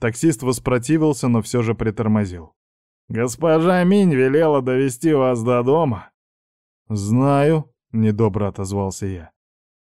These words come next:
«Но вы же все равно за мной проследите. Какая разница, где мне выходить?» Тот промолчал, лишь взглянул в зеркало заднего вида с таким выражением, будто не понимает, о чем я.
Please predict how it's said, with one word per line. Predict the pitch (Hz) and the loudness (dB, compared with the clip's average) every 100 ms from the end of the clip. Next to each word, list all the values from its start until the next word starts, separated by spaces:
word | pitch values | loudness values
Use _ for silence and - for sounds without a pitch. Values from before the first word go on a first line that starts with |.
| - | -2
«Но | 117 139 | 2 4
вы | 151 139 | 4 4
же | 143 | 2
все | 113 147 | 2 2
равно | 147 151 165 | 4 4 2
за | 135 131 | 2 2
мной | 127 104 | 2 0
проследите. | 117 107 123 113 101 - 98 | -2 -2 -4 -2 -4 -6 -6
Какая | 120 117 147 143 | -4 0 2 4
разница, | 147 151 117 107 104 110 | 4 2 2 -2 -4 -6
где | 101 107 | -4 -2
мне | 107 107 | 0 0
выходить?» | 107 - 117 107 90 - _ _ _ _ _ _ _ _ _ _ _ 113 | -2 -2 -4 -4 -8 -14 _ _ _ _ _ _ _ _ _ _ _ -4
Тот | 104 | -4
промолчал, | - 110 110 113 107 147 165 156 | -2 0 2 2 0 2 2 2
лишь | 131 113 | 0 -2
взглянул | 104 101 113 123 113 | -6 -2 0 0 0
в | 101 | -2
зеркало | 107 107 - 107 | -2 -4 -4 -4
заднего | 101 107 110 110 117 | -2 -2 0 0 0
вида | 113 110 104 | -2 -2 -4
с | |
таким | - 98 - 160 | -6 -12 -8 -4
выражением, | 156 135 110 104 95 85 82 _ _ _ _ | -2 -2 -2 -4 -6 -10 -16 _ _ _ _
будто | 110 117 160 180 | -2 0 2 2
не | 170 143 | 4 2
понимает, | 131 127 123 123 123 | 2 2 2 2 0
о | 120 | -2
чем | - 101 87 | -4 -8 -8
я. | 82 | -14